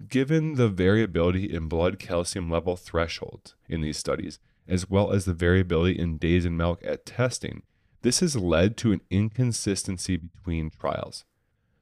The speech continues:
Specifically, some trials have drawn blood at twelve hours or less, and this may not be a good indicator of increased disease risk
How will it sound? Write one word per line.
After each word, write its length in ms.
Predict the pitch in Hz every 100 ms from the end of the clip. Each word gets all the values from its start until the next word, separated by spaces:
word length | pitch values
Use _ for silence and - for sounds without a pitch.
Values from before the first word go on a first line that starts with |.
| _ _
Specifically, 960 | - - - 117 - 120 113 - 85 85 _ _ _ _
some 320 | - 127 160
trials 400 | - 156 143 139
have 180 | 123 98
drawn 360 | 92 85 87 78
blood 240 | 71 78
at 140 | - - _
twelve 300 | 87 92 90
hours 300 | 90 87 92 -
or 120 | 80
less, 720 | 78 73 80 87 85 - - _ _ _ _ -
and 400 | 101 101 92 101
this 240 | 135 -
may 140 | 143
not 260 | 139 127 117
be 140 | 120
a 40 | 104
good 380 | 101 95 98 98
indicator 600 | 95 98 110 123 117 147
of 160 | 92 -
increased 600 | 95 104 - 110 107 -
disease 440 | 90 90 92 87
risk 340 | 90 76 98